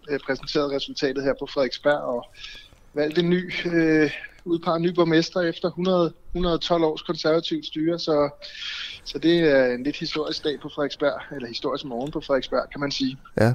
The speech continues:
Speaker 2: præcis. Vi skal lige præsentere dig ordentligt. Vi skal også lige sige godmorgen til folk, der, der lytter med. Det er Den Uafhængige. Pelle, det er Pelle Dragsted. Det er dig, der, der er med her, som vi, vi starter med at ringe op til. Hvorfor har du ikke sovet hele natten?
Speaker 1: Jamen, jeg har jo, øh, siddet, øh,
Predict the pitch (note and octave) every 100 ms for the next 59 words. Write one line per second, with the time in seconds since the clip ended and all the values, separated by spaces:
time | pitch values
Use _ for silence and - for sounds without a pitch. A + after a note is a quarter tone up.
0 | - B2 D3+ D3 F3 G#3+ G3+ G#3+ F3 D#3
1 | D#3+ E3 F3 E3+ C#3 C#3+ C#3+ D3+ C3+ C#3
2 | C3+ C#3+ E3+ C3+ C#3 C3 A#2+ A2+ G#2+ G2+
3 | G#2 A2 A#2 E3 C#3+ A2+ G#2 A2 F3+ F3
4 | B2 B2 G#2 B2+ A2+ A2 G2+ E3 F3+ D#3
5 | D3 A#2+ G2+ B2+ F3+ - G#2+ G2+ F#2 G2
6 | G#2+ G2 C3 F3 C3+ G#2 A2 G#2 G#2 G2
7 | G#2+ A#2 C3+ C3 A2 G2+ A2+ D3+ - D3
8 | - - - F3+ G3+ C#3+ C#3+ - - C#3
9 | F3+ D3+ D#3 D3+ C3+ - - - - -
10 | - - - _ - - - - - -
11 | D3+ C#3+ C3+ B2 C3+ C3 C3 C3 B2+ B2+
12 | B2 A#2+ - - D#3 G3 - - D3 C3+